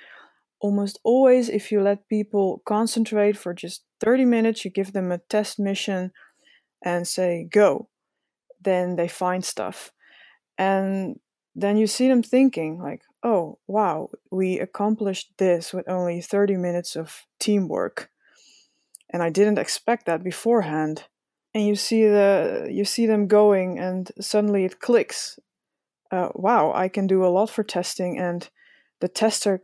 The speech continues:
can't find everything by themselves. It's impossible. And also for the developers,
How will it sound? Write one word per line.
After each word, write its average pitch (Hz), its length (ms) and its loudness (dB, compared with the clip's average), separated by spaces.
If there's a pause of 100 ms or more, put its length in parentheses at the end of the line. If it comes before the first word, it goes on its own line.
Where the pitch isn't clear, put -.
can't 208 540 0 (160)
find 185 460 -4 (280)
everything 220 840 2 (200)
by 185 260 2
themselves. 180 800 -2
It's - 220 -8
impossible. - 800 -6 (880)
And 208 160 2
also 233 240 2
for 220 220 2
the 196 60 2
developers, 190 840 0